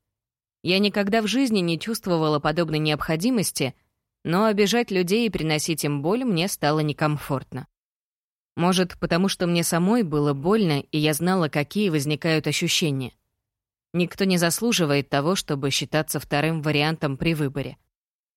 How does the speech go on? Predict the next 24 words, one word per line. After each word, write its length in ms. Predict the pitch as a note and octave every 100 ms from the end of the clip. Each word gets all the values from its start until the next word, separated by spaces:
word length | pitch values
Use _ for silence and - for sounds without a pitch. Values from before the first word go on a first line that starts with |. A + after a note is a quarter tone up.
| _
Мне 220 | F3 F#3
жаль, 220 | F#3 A#3 A3+
что 180 | -
я 140 | D#3 D#3
не 140 | D3+
поняла 380 | D3 D3+ D3+ D3+
этого 280 | C#3+ D3+ E3+
раньше. 420 | D#3 C3+ - - _ _ _ _ _ _ _ _
"Мы 160 | E3+ F#3+
можем 280 | B3 D4 A#3
остаться 400 | F3+ F3+ E3 E3
друзьями?" 560 | E3+ E3+ D#3 C3+ C3+ - _ _ _ _
предложила 540 | - E3 D#3+ D#3 D#3 D3+
я, 180 | D#3
хотя 360 | F#3 D#3 D3+ D3
и 20 |
знала, 320 | C#3 E3 G3
что 180 | C#3+ -
это 180 | D3 C#3+
маловероятно. 840 | C#3 C#3+ C#3 D3+ D#3+ D3+ C3 C3 B2 _ _ _ _ _ _ _
Он 160 | - G3+
ответил 440 | G#3+ G3+ G3 D3+
так, 280 | C#3+ F#3+ B3+
как 280 | - A3+ -